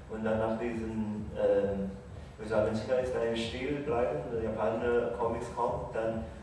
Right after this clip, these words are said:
diese ursprüngliche Lehmann-Hua von China, ähm, eine, wir sagen, ähm, Untergang, einen Untergang gehabt.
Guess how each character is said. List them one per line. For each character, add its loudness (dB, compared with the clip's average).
diese 2
ursprüngliche 2
Lehmann-Hua 4
von -2
China, -2
ähm, -2
eine, 0
wir -12
sagen, -6
ähm, -4
Untergang, -2
einen -6
Untergang -6
gehabt. -8